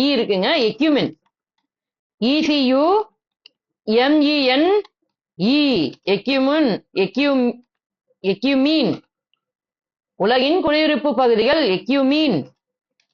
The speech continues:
புவி உச்சி மாநாடு, இது உங்களுக்கு ஈஸியா தெரிஞ்சிருக்கும்னு நினைக்கிறேன், இந்த ஆங்கில வார்த்தை என்ன அப்படின்னு.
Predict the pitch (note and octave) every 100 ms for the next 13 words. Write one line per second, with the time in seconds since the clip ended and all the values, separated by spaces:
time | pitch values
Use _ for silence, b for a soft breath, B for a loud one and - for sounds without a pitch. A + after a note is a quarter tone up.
0 | _ _ _ _ _ _ _ _ _ D#4
1 | F#4 G4+ D4+ - D4+ B3+ A#3+ B3 G3+ G3+
2 | - A#3 A3+ F#3 C#3 - _ _ F3 A3
3 | A#3 A#3+ C#4 C4+ - C#4 - A#3+ B3 B3+
4 | A#3 A#3+ A#3 A3 G3+ G#3 C4+ F#4 C4 A#3+
5 | A3+ A3 G3 G#3+ A#3+ A#3+ G#3 G3 G3 -
6 | G3+ F#3 E3 D3+ F3+ G3 F#3+ E3 E3+ E3+